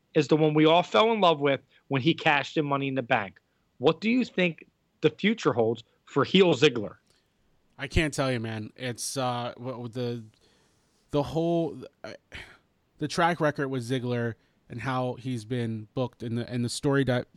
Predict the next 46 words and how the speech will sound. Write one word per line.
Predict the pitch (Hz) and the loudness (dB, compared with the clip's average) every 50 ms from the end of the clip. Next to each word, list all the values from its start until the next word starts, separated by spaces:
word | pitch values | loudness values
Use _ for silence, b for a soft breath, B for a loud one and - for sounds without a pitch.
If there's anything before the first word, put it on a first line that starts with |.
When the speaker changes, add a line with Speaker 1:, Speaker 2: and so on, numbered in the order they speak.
| - - | -16 -14
Speaker 2:
they | 127 127 123 120 120 120 | -10 -6 -4 -4 -4 -4
try | 113 - 139 127 | -4 -4 -4 -4
to | 120 113 | -4 -6
tell | - 120 120 123 | -6 -8 -6 -6
with | 120 113 - | -8 -8 -8
him, | - 113 110 107 101 - _ _ _ _ _ _ _ _ _ _ _ _ _ _ | -8 -8 -6 -8 -8 -10 _ _ _ _ _ _ _ _ _ _ _ _ _ _
it, | 135 139 135 120 | -6 -6 -6 -6
it | 120 - | -8 -12
speaks | - - 156 139 120 - | -4 -2 -2 -2 -2 -4
for | 127 123 | -4 -6
itself. | 117 101 - - 135 117 104 - | -6 -6 -4 -4 -4 -4 -4 -6
So | - - 127 | -8 -8 -8
y-, | 127 123 - | -8 -8 -8
I | 131 135 | -8 -8
can't | - - - 147 147 139 120 | -8 -4 -4 -2 -2 -2 -4
put | - 139 127 | -6 -8 -8
a | |
f-, | 117 - - | -8 -8 -8
I | - 139 | -8 -8
can't | 123 - - 156 151 151 143 - - _ | -8 -4 -2 -2 -2 -2 -2 -6 -12 _
tell | - - 139 135 143 | -8 -4 -2 0 2
you | 143 147 160 165 | 2 4 4 2
what | 147 123 131 123 - | 2 0 -2 -4 -4
the | 123 | -10
future | - - 123 123 - - 135 | -10 -8 -8 -8 -6 -6 -6
holds | 139 143 147 151 - | -4 -4 -4 -6 -6
for | - 170 180 | -6 -4 -2
him. | 196 202 190 b b b b b b b | 0 -2 -2 b b b b b b b
What | - 139 | -4 -2
I | 143 147 | -2 0
would | 147 139 | -2 -2
like | 127 120 135 139 143 139 _ _ _ _ _ | -4 -2 -4 -4 -4 -6 _ _ _ _ _
the | 131 123 | -10 -10
future | - - 123 123 117 - 143 135 | -10 -8 -10 -8 -6 -6 -6 -6
for | 123 - - 123 120 120 117 117 113 | -6 -8 -10 -8 -8 -6 -8 -8 -10
Ziggler | 110 107 110 113 127 120 123 127 120 113 | -12 -14 -10 -10 -8 -8 -6 -8 -8 -8
to | 117 | -8
be | 107 120 123 147 165 156 - _ _ _ _ _ _ _ | -6 -4 -4 -4 -4 -6 -8 _ _ _ _ _ _ _
is | - 151 180 180 - | -2 0 0 0 0
to | - 156 | 0 -2
be | 139 139 139 143 | 0 2 0 0
a | |
top | 143 - 147 139 135 - | 0 0 0 -2 -2 -2
contender. | - - 117 123 147 170 185 151 117 107 110 | -6 -8 -2 -2 0 0 0 0 -2 -4 -6
He's | 113 117 139 156 151 135 120 - - _ _ _ _ _ _ _ _ | -6 -4 -2 -2 -2 -4 -6 -10 -12 _ _ _ _ _ _ _ _
shown | - - - - - 151 156 170 180 165 143 131 120 110 104 | -14 -10 -8 -4 -2 0 2 4 6 6 6 6 4 0 -4